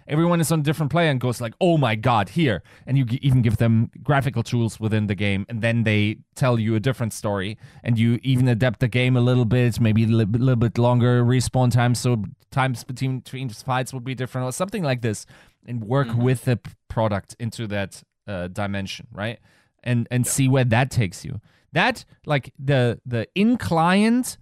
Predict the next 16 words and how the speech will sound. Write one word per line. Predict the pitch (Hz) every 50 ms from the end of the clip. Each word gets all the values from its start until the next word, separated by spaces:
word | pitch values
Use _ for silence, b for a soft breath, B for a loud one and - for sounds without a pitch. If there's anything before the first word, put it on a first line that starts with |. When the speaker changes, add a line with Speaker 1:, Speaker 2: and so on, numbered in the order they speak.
| _ - _ _ _ _ _ _ _ _ _ _ -
Speaker 1:
let | 117 123 135 143 160 196 - - - -
the | 127 143 - - - -
viewers | 147 131 127 151 175 190 208 208 175 - -
tell | - - 170 175 175
their | 160 160 156 -
own | - 170 180 175
story | - - - - 190 208 185 143 120
type | - 123 107 101
of | 107 104
thing. | - 104 92 107 160 202 - _ _ _ _ _ _ _ _ _ -
I | 139
feel | 143 - - 262 254
like | 240 226 190 147 131
that's | 123 143 175 202 - - - -
the | - 180
f-, | 156 -